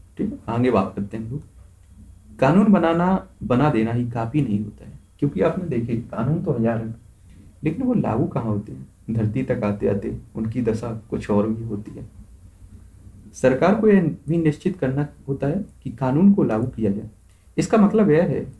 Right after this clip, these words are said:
कि कानून को लागू किया जाना बहुत जरूरी होता है। जब कोई कानून ताकतवर लोगों से कमजोर लोगों की रक्षा के लिए बनाया जाता है, तो उसको लागू करना भी महत्वपूर्ण बन जाता है। क्या होता है?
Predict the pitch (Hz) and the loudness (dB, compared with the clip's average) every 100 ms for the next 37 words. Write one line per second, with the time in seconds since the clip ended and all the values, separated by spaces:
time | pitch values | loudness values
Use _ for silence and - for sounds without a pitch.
0 | - 147 - 131 127 170 220 226 127 107 | -8 -8 -2 0 2 4 4 4 2 2
1 | 117 - 143 139 139 185 - - 147 196 | 0 0 2 2 -2 -6 -12 -6 -2 0
2 | 196 120 107 104 104 104 - - - - | 0 0 -2 -2 -4 -6 -12 -20 -20 -20
3 | - - - - 143 196 214 214 143 135 | -20 -20 -20 -2 2 6 6 6 2 2
4 | 190 226 185 127 147 165 170 123 110 127 | 4 2 2 2 2 0 0 2 0 -4
5 | - 101 - - - 127 127 160 190 175 | -8 -14 -16 -20 -4 -2 2 2 2 2
6 | 180 180 156 110 - 151 107 101 - - | 0 0 0 0 -4 -4 0 -2 -2 -4
7 | 113 120 139 139 - 175 202 - _ _ | -2 2 2 0 -2 -6 -6 -14 _ _
8 | - - - 165 170 220 147 139 196 170 | -20 -6 2 4 6 4 6 4 2 2
9 | 170 170 175 196 - - _ - - _ | 2 0 -2 -4 -6 -12 _ -20 -20 _
10 | - 131 135 - 160 165 101 95 - - | -4 -2 -2 -2 -2 0 0 0 -4 -12
11 | - - - - - - _ - - 120 | -20 -20 -20 -20 -20 -20 _ -20 -6 -2
12 | 113 110 196 | 0 0 -4